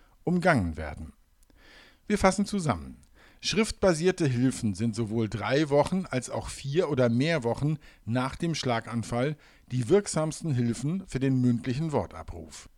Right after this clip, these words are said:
Viele Wiederholungen der Übungsitems helfen, um Verbesserungen zu erzielen. Rita kann darüber hinaus auch in der Praxis eine sehr gute Strukturhilfe sein,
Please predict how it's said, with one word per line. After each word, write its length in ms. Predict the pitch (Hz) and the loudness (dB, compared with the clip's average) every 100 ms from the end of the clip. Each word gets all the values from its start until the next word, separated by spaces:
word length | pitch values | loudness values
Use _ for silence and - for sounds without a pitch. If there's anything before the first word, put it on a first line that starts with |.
| _ | _
Viele 340 | - 196 214 165 | -4 0 0 2
Wiederholungen 840 | 165 135 117 208 208 135 120 110 | 6 6 6 4 4 6 6 4
der 140 | 110 | 0
Übungsitems 840 | 92 92 156 123 - 117 135 165 101 | -2 0 0 0 -4 -6 -2 -4 -2
helfen, 440 | 120 120 - 170 - _ - | 0 0 0 -2 -4 _ -10
um 120 | 151 | -6
Verbesserungen 720 | 170 170 196 190 151 113 104 90 | -2 0 0 0 0 0 0 -2
zu 160 | - | -8
erzielen. 580 | 92 - - 101 73 64 _ _ _ - - - - | -10 -10 -8 -8 -10 -16 _ _ _ -20 -20 -12 -2
Rita 540 | 180 220 - 117 78 - | 0 2 2 0 -2 -10
kann 200 | 98 101 | -8 -2
darüber 380 | 131 127 120 | -2 0 0
hinaus 380 | 107 113 147 165 | 0 2 2 0
auch 180 | 139 135 | 0 -2
in 140 | 139 | 0
der 120 | 131 120 | -2 0
Praxis 500 | - 131 - 180 147 | 0 -2 -2 -4 -2
eine 260 | 131 127 | 0 0
sehr 260 | 101 127 160 | 0 0 0
gute 260 | 131 120 | -2 -4
Strukturhilfe 800 | 113 120 104 - 208 170 117 117 | -2 -4 -6 -6 0 2 0 -2
sein, 360 | 107 113 135 175 | -4 -4 -2 -4